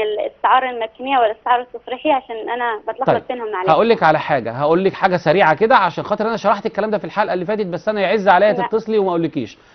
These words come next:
Speaker 1: لا، أنا
Speaker 2: دلوقتي أنا
Speaker 1: بتابع
Speaker 2: لما
Speaker 1: أساس،
Speaker 2: بقول،
Speaker 1: معلش.
Speaker 2: آه، آه، باجي بتكلم بقول مثلًا إيه، رأيت أسدًا، أو أقول أس-، آه، الجندي، الجندي يزأر، الجندي إيه؟
Speaker 1: يزأر.
Speaker 2: يزأر. هنا فين المشبه؟
Speaker 1: آه، الجندي.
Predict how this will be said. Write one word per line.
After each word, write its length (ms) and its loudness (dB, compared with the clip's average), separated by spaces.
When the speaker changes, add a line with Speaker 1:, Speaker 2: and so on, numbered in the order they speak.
Speaker 1:
لا، 100 -6
أنا 60 2
Speaker 2:
دلوقتي 300 6
أنا 80 6
Speaker 1:
بتابع 140 4
Speaker 2:
لما 100 4
Speaker 1:
أساس، 140 6
Speaker 2:
بقول، 120 8
Speaker 1:
معلش. 120 2
Speaker 2:
آه، 300 4
آه، 20 0
باجي 280 4
بتكلم 460 2
بقول 280 6
مثلًا 280 0
إيه، 220 -2
رأيت 380 2
أسدًا، 600 2
أو 100 8
أقول 340 8
أس-، 180 4
آه، 580 6
الجندي، 580 4
الجندي 380 4
يزأر، 460 4
الجندي 320 2
إيه؟ 220 4
Speaker 1:
يزأر. 400 0
Speaker 2:
يزأر. 260 -2
هنا 160 4
فين 160 4
المشبه؟ 420 4
Speaker 1:
آه، 1400 -6
الجندي. 300 -6